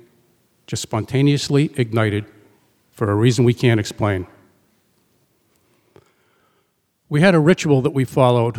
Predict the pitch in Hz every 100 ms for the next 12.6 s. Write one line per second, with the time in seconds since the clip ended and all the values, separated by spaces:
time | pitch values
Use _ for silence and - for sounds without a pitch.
0 | 101 - - - 131 123 127 120 123 135
1 | 143 131 123 101 - _ _ _ _ _
2 | _ _ _ _ _ _ - 131 123 123
3 | 120 117 120 _ _ - 131 135 123 123
4 | 123 131 120 120 - - _ _ _ _
5 | _ - 139 127 113 110 - _ _ _
6 | _ _ _ 147 110 156 113 - - -
7 | - 120 - 113 123 - - 127 - 165
8 | - - 123 127 120 117 - 113 - 120
9 | 120 113 120 120 110 98 104 - - _
10 | _ _ _ _ _ _ _ _ _ _
11 | _ _ _ _ _ _ _ _ _ _
12 | _ _ _ 185 151